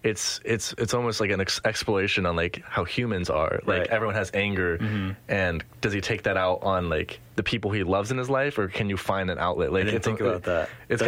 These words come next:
Speaker 2: That's,
Speaker 1: interesting,
Speaker 2: no, that's
Speaker 1: yeah.
Speaker 2: really interesting.
Speaker 1: And I feel like if they
Speaker 2: Yeah.
Speaker 1: had included a childhood scene where, like, his dad abused him and that's
Speaker 2: Right.
Speaker 1: why he's angry all the
Speaker 2: Right.
Speaker 1: time, it's like, oh.
Speaker 2: In certain ways,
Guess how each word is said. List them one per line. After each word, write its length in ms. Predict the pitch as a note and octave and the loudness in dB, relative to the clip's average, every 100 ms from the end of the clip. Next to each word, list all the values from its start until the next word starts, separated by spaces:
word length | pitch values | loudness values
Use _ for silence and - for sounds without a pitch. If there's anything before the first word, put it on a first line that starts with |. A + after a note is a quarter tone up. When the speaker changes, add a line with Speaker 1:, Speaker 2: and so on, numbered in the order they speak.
| C3 | 2
Speaker 2:
That's, 40 | |
Speaker 1:
interesting, 280 | B2 B2+ C#3+ | 2 2 2
Speaker 2:
no, 100 | C#3 | 4
that's 180 | A2 G#2 | 2 2
Speaker 1:
yeah. 80 | G#2+ | 2
Speaker 2:
really 240 | D#3+ D3+ | 2 2
interesting. 520 | G#2+ G#2 G2 - F#2 G#2 | 0 -2 -2 0 2 2
Speaker 1:
And 80 | |
I 40 | B2 | 0
feel 160 | D3+ | 0
like 140 | C#3+ C3+ | 0 0
if 100 | G#2+ | 0
they 100 | A2 | 2
Speaker 2:
Yeah. 80 | A#2 | 2
Speaker 1:
had 360 | A2+ A2 G#2+ F#2+ | 0 0 0 0
included 400 | A#2 G#2+ A#2 G2+ | -2 0 0 0
a 60 | F2+ | 0
childhood 400 | - F#2+ F#2+ F#2 | 2 2 2 0
scene 300 | - F#2+ F2+ | 0 0 2
where, 100 | F2 | 2
like, 180 | D2+ - | 2 0
his 140 | G2 | -2
dad 260 | E2+ F#2+ F#2 | 0 0 0
abused 360 | D#2+ E2+ D#2+ - | 0 0 0 0
him 160 | D#2 | 0
and 100 | D#2+ | 0
that's 200 | F2 G2 - | 2 2 2
Speaker 2:
Right. 60 | |
Speaker 1:
why 180 | G2 F#2+ | 2 2
he's 180 | G2 F2 | 0 0
angry 400 | G2+ G2+ G#2 G#2+ | 2 2 2 2
all 60 | G#2 | 2
the 40 | |
Speaker 2:
Right. 60 | F#2 | 2
Speaker 1:
time, 340 | A2 G#2 G#2 | 2 0 0
it's 140 | F2+ - | 0 0
like, 300 | E2+ - - - - - - - G#2+ | 0 -2 -8 -12 -14 -16 -20 -6 0
oh. 160 | G#2 | 2
Speaker 2:
In 80 | F#2+ | 2
certain 380 | F#2 D#3 D3+ C#3 | 2 2 2 2
ways, 300 | C3 B2 A#2 | 2 0 -4